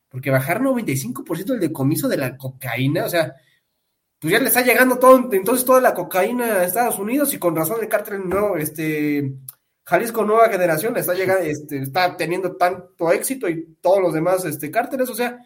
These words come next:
¿qué onda? Este Lupito se agarra cualquier logro chiquito y lo vuelve grandote. No sé si, si han visto luego el meme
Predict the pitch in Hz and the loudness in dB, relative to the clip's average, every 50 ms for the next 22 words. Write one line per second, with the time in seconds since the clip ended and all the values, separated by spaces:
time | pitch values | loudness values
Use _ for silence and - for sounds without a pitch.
0 | _ _ _ _ _ - 285 359 370 392 403 403 381 - - _ _ _ _ _ | _ _ _ _ _ -6 -2 0 0 2 2 0 0 -2 -10 _ _ _ _ _
1 | _ - 226 262 262 311 247 240 240 262 285 277 269 220 220 202 202 226 269 269 | _ -2 -2 0 2 0 0 0 0 0 0 0 0 2 2 2 4 4 4 2
2 | 262 254 240 196 185 190 247 254 247 247 254 214 214 226 254 269 254 277 330 415 | 2 2 0 -2 0 0 0 0 0 0 0 2 4 6 6 6 6 4 0 -2
3 | 440 - _ _ _ _ _ _ _ _ _ _ _ _ _ _ _ _ _ _ | -4 -10 _ _ _ _ _ _ _ _ _ _ _ _ _ _ _ _ _ _
4 | - - 190 - - - 254 269 254 381 - - 208 196 185 185 185 180 214 226 | -10 -8 -8 -6 -2 0 0 0 2 2 0 0 0 2 2 2 2 4 2 2
5 | 226 247 - 196 175 160 160 160 185 202 196 190 190 165 - - - _ _ - | 4 4 4 4 2 2 2 2 0 -2 -2 -2 -6 -6 -6 -8 -16 _ _ -8
6 | 190 208 208 233 214 233 220 208 190 175 160 156 156 151 147 147 143 143 139 135 | -6 -6 -4 -4 -4 -4 -4 -4 -2 0 2 2 2 2 2 2 2 2 2 2
7 | 175 170 - 196 196 - 208 170 175 185 185 190 185 180 160 147 143 151 165 170 | 0 0 0 -2 -6 -4 0 2 2 2 2 2 2 2 0 0 0 0 0 0
8 | 170 196 214 269 - - - | 0 -2 -4 -4 -6 -12 -20